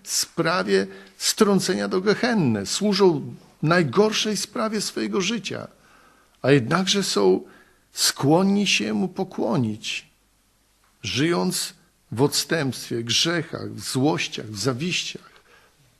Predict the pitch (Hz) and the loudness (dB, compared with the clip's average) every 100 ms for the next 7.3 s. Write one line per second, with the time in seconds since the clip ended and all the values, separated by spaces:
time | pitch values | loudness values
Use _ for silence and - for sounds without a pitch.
0 | _ _ _ _ _ _ _ - - 120 | _ _ _ _ _ _ _ -20 -12 -10
1 | 147 143 - - 123 127 - _ _ _ | -8 -8 -8 -10 -16 -16 -20 _ _ _
2 | _ _ _ _ _ _ _ - 82 117 | _ _ _ _ _ _ _ -20 -14 -6
3 | 135 147 160 151 - 175 151 - - 107 | -4 -4 -6 -8 -10 -10 -8 -8 -10 -18
4 | 98 _ _ _ _ _ _ _ _ _ | -20 _ _ _ _ _ _ _ _ _
5 | _ _ _ 123 110 120 - - 165 131 | _ _ _ -8 -4 -4 -4 -2 -2 -2
6 | 110 107 113 _ _ - 110 - - 139 | -6 -8 -10 _ _ -12 -12 -12 -8 -8
7 | 123 117 - | -8 -14 -18